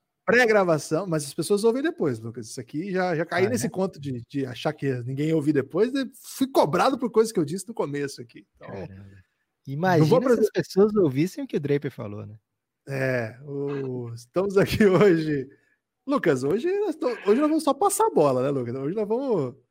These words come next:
Speaker 1: só distribuir. Nenhuma finalização.
Speaker 2: É isso, Guilherme. Hoje é dia de falar do Pelé, o maior jogador de todos os tempos, e eu vou ser algum jogador que jogava no meio ali, que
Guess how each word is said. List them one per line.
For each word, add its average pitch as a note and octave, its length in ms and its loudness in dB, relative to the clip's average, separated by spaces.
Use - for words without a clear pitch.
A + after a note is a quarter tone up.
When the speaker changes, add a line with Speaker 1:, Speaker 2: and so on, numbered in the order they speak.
Speaker 1:
só G#3 500 -2
distribuir. F3 800 2
Nenhuma F3 680 -6
finalização. G3+ 720 -2
Speaker 2:
É C#3+ 200 -2
isso, D3+ 340 2
Guilherme. B2 380 -4
Hoje D#3 240 2
é - 20 2
dia C#3+ 140 -4
de C3 80 -10
falar C3 260 -6
do B2+ 100 -6
Pelé, D#3 460 -4
o C3+ 60 -20
maior B2+ 220 -8
jogador B2 340 -8
de A#2 80 -16
todos B2+ 240 -8
os C3+ 160 -8
tempos, D#3 500 -6
e F#3 140 0
eu F#3 120 8
vou D#3+ 560 4
ser D#3 400 2
algum D3 300 0
jogador D#3 420 -2
que - 80 -12
jogava C#3 320 -2
no D3 140 -2
meio B2+ 420 -2
ali, A2+ 320 -6
que D3 760 -8